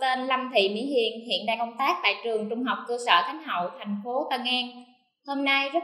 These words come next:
vui đồng hành cùng các em trong chương trình dạy học trên truyền hình với bộ môn sinh học lớp chín. Các em thân mến,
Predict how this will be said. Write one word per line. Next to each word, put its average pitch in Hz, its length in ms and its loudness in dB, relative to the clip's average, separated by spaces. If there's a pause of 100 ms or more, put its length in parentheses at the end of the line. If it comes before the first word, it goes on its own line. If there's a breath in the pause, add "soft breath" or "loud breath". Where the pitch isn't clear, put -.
vui - 220 2
đồng 233 180 0
hành 220 320 -2
cùng 208 200 -2
các 254 180 2
em 240 300 -2
trong 240 240 -4
chương 240 220 -8
trình 208 260 6
dạy 208 180 0
học 208 180 -4 (100)
trên 233 260 0
truyền 220 200 -4
hình 214 140 -4 (380)
với 277 120 4
bộ 208 180 8
môn 247 320 -2 (120)
sinh 262 140 -4
học 196 240 0
lớp 240 280 -2
chín. 269 140 -2 (1600)
Các 277 60 0
em 233 200 0
thân 214 220 -2
mến, 233 200 0